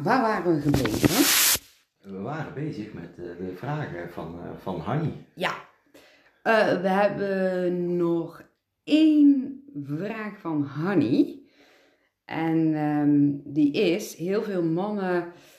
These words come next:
Speaker 1: eh, houden eigenlijk niet zo van, ja, spiritualiteit.
Speaker 2: Ah, ja.
Speaker 1: En hoe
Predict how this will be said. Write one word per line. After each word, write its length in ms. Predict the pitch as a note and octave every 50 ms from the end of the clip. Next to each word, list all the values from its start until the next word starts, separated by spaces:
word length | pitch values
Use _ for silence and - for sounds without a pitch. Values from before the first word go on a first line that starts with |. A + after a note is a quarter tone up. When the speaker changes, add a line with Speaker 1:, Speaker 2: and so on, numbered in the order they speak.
| _ _ _ _ _
Speaker 1:
eh, 380 | - E3+ D#3+ D#3+ D#3 D#3 D3
houden 300 | D3+ E3 F3+ F#3+ F3+ -
eigenlijk 340 | - - D#3 D#3+ E3 D3+ D3
niet 220 | D#3+ D#3+ D#3 D3 -
zo 260 | D3+ D3 D3 D3 D3
van, 520 | C#3+ - D3 C#3+ C#3+ C#3+ D3 D3 C#3+ C#3+ -
ja, 260 | - D3+ C#3 C3+ C#3
spiritualiteit. 1400 | C#3 - - - D3+ C#3+ C#3+ D3 C#3+ - C#3 C#3 C#3 C#3 C#3 C#3 - - D#3+ D3 C3+ C3+ E3+ C#4 - - - - -
Speaker 2:
Ah, 80 | - - - - _
ja. 340 | - - - _ _ - F3 F3
Speaker 1:
En 340 | E3+ E3+ D#3+ D#3 C#3+ C#3 -
hoe 540 | - - D3 F3 A3+ D4 F4 F4 E4+ D4+ -